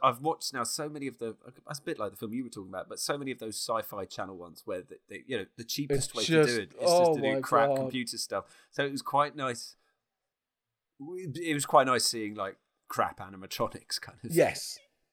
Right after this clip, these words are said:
Speaker 2: Yeah, yeah, yeah, and they were, and they, and they were, and they obviously, like I say, this is very much a knowing film. It knows what it's doing, so they didn't spend a lot of money on the crap animatronics because
Speaker 1: No.
Speaker 2: they wanted them to officially look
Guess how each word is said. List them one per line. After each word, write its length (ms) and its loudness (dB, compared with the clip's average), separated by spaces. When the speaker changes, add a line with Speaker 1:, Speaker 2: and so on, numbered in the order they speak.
Speaker 2:
Yeah, 160 8
yeah, 140 12
yeah, 180 10
and 80 4
they 60 8
were, 240 8
and 80 2
they, 60 8
and 140 4
they 60 6
were, 100 8
and 160 -2
they 80 -2
obviously, 400 -4
like 120 -2
I 20 -6
say, 140 -4
this 160 -2
is 100 -4
very 140 2
much 160 -6
a 40 -2
knowing 520 2
film. 220 -2
It 100 2
knows 260 4
what 80 2
it's 100 -6
doing, 340 4
so 260 0
they 120 6
didn't 260 2
spend 300 2
a 40 2
lot 120 4
of 60 -4
money 240 4
on 80 -2
the 80 -6
crap 240 -6
animatronics 720 -8
because 240 0
Speaker 1:
No. 40 4
Speaker 2:
they 40 6
wanted 320 4
them 140 -4
to 120 -4
officially 380 -2
look 260 -4